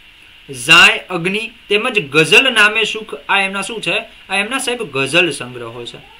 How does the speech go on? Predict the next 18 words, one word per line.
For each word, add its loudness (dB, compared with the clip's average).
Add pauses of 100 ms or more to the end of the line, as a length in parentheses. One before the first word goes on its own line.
(460)
બરાબર? 2 (200)
અને 4
આઠો 2
જામ 2
ખુમારીમાં 2
આ 0
એમની -2
સમગ્ર 0
કવિતાઓ 0
જે -2
છે -2 (260)
એ 2
આની 2
અંદર -4
પ્રકાશિત -6
થયેલી -2
છે. -12 (1080)
ઓકે, 0